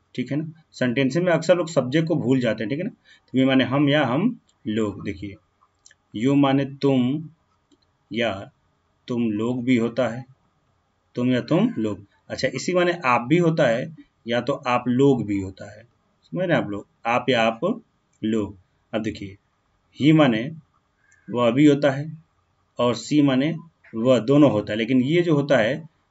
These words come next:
वो पुरुष के लिए होता है और ये जो होता है वो स्त्री के लिए होता है, ठीक। अब देखिए इट माने बालक यह और वह दोनों होता है, ठीक है ना। और ये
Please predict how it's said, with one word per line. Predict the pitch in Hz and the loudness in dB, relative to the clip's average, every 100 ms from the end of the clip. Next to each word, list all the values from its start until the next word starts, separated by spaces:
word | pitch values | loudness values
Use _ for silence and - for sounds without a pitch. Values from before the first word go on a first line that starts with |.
| - | -6
वो | 127 - | -6 -2
पुरुष | 123 139 156 | 0 0 2
के | 165 | 2
लिए | 156 | 2
होता | 156 160 | 2 0
है | 156 170 - _ - | -2 -2 -8 _ -6
और | 113 | -2
ये | 117 151 | 2 2
जो | 151 131 | 2 0
होता | 131 139 | 0 0
है | 135 160 | 0 -4
वो | 127 147 175 - | -4 -2 -2 -4
स्त्री | 131 - 131 | -8 -2 0
के | 117 | 0
लिए | 101 | -2
होता | 101 - | -2 -6
है, | |
ठीक। | - 170 _ _ _ _ - | -8 -8 _ _ _ _ -6
अब | 113 | -4
देखिए | 113 131 - | -4 -4 -6
इट | 165 | -2
माने | 175 165 165 | 2 2 4
बालक | 135 117 156 160 _ _ _ | 2 2 0 -4 _ _ _
यह | 104 104 156 190 156 131 - | -12 2 8 8 8 2 4
और | 135 135 | 4 4
वह | 143 170 143 | 4 2 2
दोनों | 131 139 151 | 2 4 4
होता | 110 101 107 | 2 -6 -10
है, | 104 | -10
ठीक | - 160 | -8 -6
है | |
ना। | 190 - _ _ _ - | -6 -10 _ _ _ -4
और | 131 | 0
ये | 160 208 | 2 0